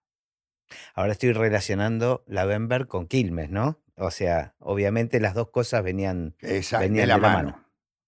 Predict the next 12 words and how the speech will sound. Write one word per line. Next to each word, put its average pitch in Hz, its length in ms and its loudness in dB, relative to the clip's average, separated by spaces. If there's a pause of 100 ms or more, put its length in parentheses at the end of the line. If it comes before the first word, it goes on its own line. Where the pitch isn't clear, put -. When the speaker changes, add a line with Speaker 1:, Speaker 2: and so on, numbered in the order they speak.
(320)
Speaker 2:
Entonces 131 260 -4
me 131 60 2
dice, 113 120 0
"¿Vos 160 180 2
podés?". 165 440 -2 (220)
"Sí, 95 280 -6 (160)
dale". 87 300 -8 (400)
Era 147 160 2
un 156 100 6
documental 123 880 -2 (260)
para - 220 -4
Quilmes. - 380 -14